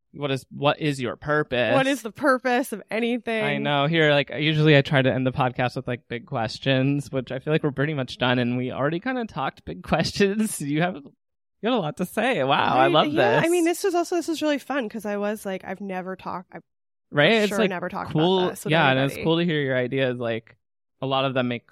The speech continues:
Speaker 1: a lot of sense to me. Like, my big questions are just like, you know, can you define God? You kind of just did. You kind of think it's that wholeness of the infinitesimally small and large and that
Speaker 2: Yes.
Speaker 1: circular kind
Speaker 2: I
Speaker 1: of spiral of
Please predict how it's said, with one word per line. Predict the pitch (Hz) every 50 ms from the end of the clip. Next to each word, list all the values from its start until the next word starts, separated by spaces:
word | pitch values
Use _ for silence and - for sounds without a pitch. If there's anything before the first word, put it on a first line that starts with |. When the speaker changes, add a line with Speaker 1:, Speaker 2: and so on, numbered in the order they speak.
| _
Speaker 1:
a | -
lot | 131 127 127
of | 120 -
sense | - 110 98 107 - -
to | - 127
me. | 120 117 120 120
Like, | 117 117 117 - _ _ _ _ _ _ _ _ _ _ _
my | 151 151 147
big | 139 165 170
questions | 190 - - 156 147 - 160 139
are | 135
just | 127 131 - -
like, | 123 117 110 107 - _
you | - 143 139
know, | 131 123 117
can | - - - - 117 117 117
you | 123 123 123
define | 127 123 - 127 123 120 120 127
God? | 127 123 123 131 131
You | 131
kind | - 147 123 117
of | 113
just | 110 113 113 - -
did. | - 90 90 95
You | 110 123
kind | - 160 156 143
of | 143 -
think | - 139 131
it's | 135 120 -
that | - 127 120 -
wholeness | - - 143 131 127 127 123 113 110 110 - - - -
of | 110 107 -
the | 127 123 -
infinitesimally | 131 131 127 - - 123 113 - _ - 156 147 139 135 135 131 131 135 127 123 117
small | - - - 135 127 127 127 123 120
and | 120 120 120
large | 117 120 120 120 120 120 120 120 120 -
and | 123 120 123
that | 120 113
Speaker 2:
Yes. | 120 113
Speaker 1:
circular | 127 139 135 - 131 127 123 117 117 117
kind | 233 247 262 294 330
Speaker 2:
I | 359 381 381
Speaker 1:
of | 370 -
spiral | - - - - 123 120 117 120 117 113 113
of | 113 113 -